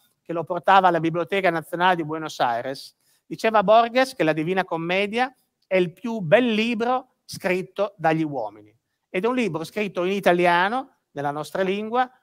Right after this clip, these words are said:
da un italiano, un nostro compatriota. E questo ci ricorda che essere italiani non è una sfortuna, come a volte pensiamo.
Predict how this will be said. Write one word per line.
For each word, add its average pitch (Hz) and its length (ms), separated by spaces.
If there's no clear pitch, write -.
da 208 160
un 190 120
italiano, 117 680
un 175 120
nostro 170 300
compatriota. 139 760
E 202 100
questo 254 240
ci 202 140
ricorda 190 380
che 185 100
essere 180 260
italiani 180 480
non 185 200
è 175 80
una 151 180
sfortuna, 113 640
come 143 180
a 139 60
volte 139 260
pensiamo. 101 640